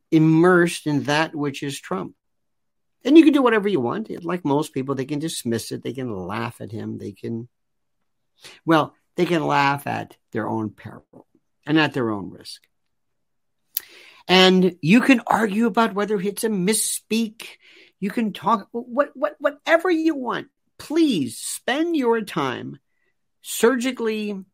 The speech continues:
um, uh, defining and div-, and divining, I should say, his, his behaviors.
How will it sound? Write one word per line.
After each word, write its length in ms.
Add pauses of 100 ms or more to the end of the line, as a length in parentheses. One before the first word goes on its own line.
(180)
um, 600
uh, 300 (120)
defining 1120
and 260
div-, 460
and 300
divining, 840
I 120
should 220
say, 300
his, 640
his 520 (1080)
behaviors. 500